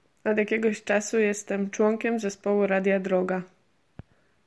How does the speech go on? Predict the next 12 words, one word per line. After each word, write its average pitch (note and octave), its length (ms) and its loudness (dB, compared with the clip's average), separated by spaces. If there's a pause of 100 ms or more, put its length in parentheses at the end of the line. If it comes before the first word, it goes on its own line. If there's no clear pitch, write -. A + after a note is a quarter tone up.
(100)
Już A3 180 0
w G#3+ 60 -2
najbliższy A3 560 0
czwartek, G#3 500 0
dwudziestego G#3+ 580 -2
pierwszego G#3+ 500 0
listopada, G3+ 760 -2 (380)
wraz G3+ 300 0
z G#3 120 -4
duszpasterstwem G#3+ 920 -2
młodzieżowym G3+ 680 0
Przystań G3+ 580 -4